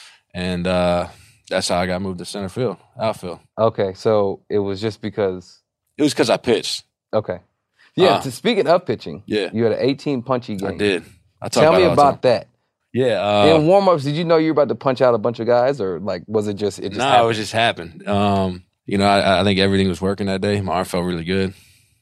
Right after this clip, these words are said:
Speaker 1: Um, I think I was throwing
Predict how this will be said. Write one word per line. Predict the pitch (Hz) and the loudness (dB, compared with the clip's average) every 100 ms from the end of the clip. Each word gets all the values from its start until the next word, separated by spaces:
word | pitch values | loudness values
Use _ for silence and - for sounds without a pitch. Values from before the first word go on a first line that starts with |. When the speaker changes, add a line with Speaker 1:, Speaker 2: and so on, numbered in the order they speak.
| - 107 | -18 -10
Speaker 1:
Um, | 87 87 82 80 82 _ _ _ - - _ - 78 | -6 -4 -6 -8 -14 _ _ _ -20 -20 _ -20 -14
I | |
think | 82 | -8
I | 80 | -8
was | - | -8
throwing | 87 82 76 | -8 -8 -12